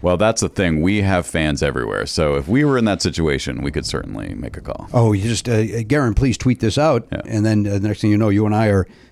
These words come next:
Speaker 2: you know, in sleeping bags in somebody's basement, <laughs> being watched by a family creepily throughout the night.
Speaker 1: Yeah.
Speaker 2: "There's my favorite podcasters."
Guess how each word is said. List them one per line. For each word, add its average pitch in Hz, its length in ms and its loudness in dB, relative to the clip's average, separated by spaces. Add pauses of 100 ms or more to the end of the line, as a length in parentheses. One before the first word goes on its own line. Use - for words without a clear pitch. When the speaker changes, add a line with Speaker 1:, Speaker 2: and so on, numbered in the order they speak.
Speaker 2:
you 104 100 2
know, 95 60 2
in 90 60 0
sleeping 110 380 0
bags 95 340 2
in 95 60 2
somebody's 90 320 0
basement, - 420 0
<laughs> 160 1500 0
being 127 200 4
watched 120 320 2
by 113 140 2
a 104 80 4
family 117 440 2
creepily 110 500 2
throughout 110 260 2
the 107 80 2
night. 110 240 2
Speaker 1:
Yeah. - 340 0
Speaker 2:
"There's 160 240 4
my 151 120 2
favorite 131 440 0
podcasters." 117 920 -2